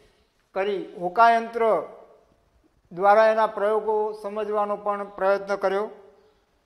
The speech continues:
તેમજ ચુંબકીય ક્ષેત્રનો અભ્યાસ કર્યો.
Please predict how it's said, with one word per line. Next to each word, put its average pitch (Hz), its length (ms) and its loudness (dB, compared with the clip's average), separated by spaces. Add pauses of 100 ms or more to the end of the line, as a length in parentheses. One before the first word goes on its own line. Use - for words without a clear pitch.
(280)
તેમજ 247 380 4 (1160)
ચુંબકીય 247 500 -4
ક્ષેત્રનો 247 520 -2
અભ્યાસ 226 380 4
કર્યો. 214 300 -2